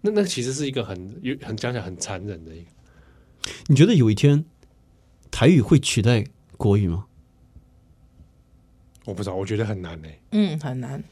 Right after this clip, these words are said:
Speaker 1: 很难欸。台湾被，台湾被 <laughs> 国民党教育的太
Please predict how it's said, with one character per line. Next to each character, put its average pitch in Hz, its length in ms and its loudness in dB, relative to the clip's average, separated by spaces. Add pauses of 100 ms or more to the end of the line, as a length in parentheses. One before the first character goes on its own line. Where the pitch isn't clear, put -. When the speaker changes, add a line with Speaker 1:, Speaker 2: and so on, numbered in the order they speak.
(140)
Speaker 1:
很 98 180 -10
难 90 180 -12
欸。 90 140 -16
台 113 140 -4
湾 131 180 -2
被， 143 300 2 (160)
台 131 120 -4
湾 139 140 0
被 165 160 -2 (220)
<laughs> - 240 -14
国 139 160 -4
民 165 100 -2
党 101 280 -8
教 151 260 2
育 143 100 -6
的 117 140 -8
太 147 260 -6